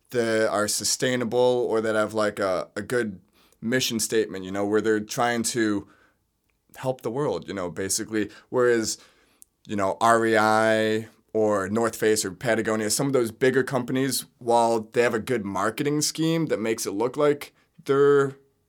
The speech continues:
environmentally forward and, uh, forward thinking, they still produce their, their goods in cheap labor markets overseas, you know, where you have to, they have a huge carbon footprint to ship it around the world. And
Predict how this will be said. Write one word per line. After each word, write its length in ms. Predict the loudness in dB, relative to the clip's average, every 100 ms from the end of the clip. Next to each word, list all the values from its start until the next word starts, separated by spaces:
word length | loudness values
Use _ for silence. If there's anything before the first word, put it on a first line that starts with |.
| _ _ -6
environmentally 960 | 0 2 2 2 0 -2 -2 -2 -2
forward 580 | -4 -2 0 2 4 4
and, 280 | 2 -2 -6 -12 _ _ -8
uh, 200 | -2 0
forward 340 | 0 0 0 0
thinking, 440 | -4 0 -2 -2 -8 _
they 100 | -4
still 280 | -2 2 0
produce 420 | 0 0 0 0
their, 380 | 0 2 4 2 -2 -20 _ _ _ _
their 140 | -4 -2
goods 520 | 2 4 4 2 -4
in 360 | -2 -2 0 0
cheap 320 | -2 -2 0
labor 280 | 0 0 2
markets 460 | 2 2 0 0 0
overseas, 1000 | 0 0 0 0 0 0 0 -2 -4 -6 _
you 160 | -4
know, 160 | 0 2
where 140 | 2
you 100 | 4
have 180 | 4 2
to, 520 | 0 0 0 -2 -6 -12 _ _ _ -12 -4
they 100 | 0
have 100 | 0
a 40 |
huge 300 | 0 0 -2
carbon 320 | 2 2 2 0
footprint 460 | 0 0 -2 -4
to 100 | -4
ship 260 | -2 -2 -2
it 80 | 0
around 240 | 2 2
the 80 | 0
world. 520 | 2 4 4 2 -2 -8 -20 _ _ -4
And 600 | -2 0 0 -2 -6